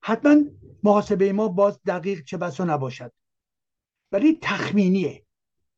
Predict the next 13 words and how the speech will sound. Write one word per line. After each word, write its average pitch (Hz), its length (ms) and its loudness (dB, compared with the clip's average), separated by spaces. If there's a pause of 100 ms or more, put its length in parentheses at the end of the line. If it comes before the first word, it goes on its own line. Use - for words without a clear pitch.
(2000)
این 381 420 4
پولهای 226 760 2
کلان 233 720 -4 (1120)
در 214 180 -2
طی 226 460 -2
حدوداً 202 480 -2
این 240 400 -4
بیست 202 300 -8
سال 202 280 -2
اخیر 180 600 -8 (1300)
از - 200 -12
کجا 208 340 -2
آمد؟ 143 320 -8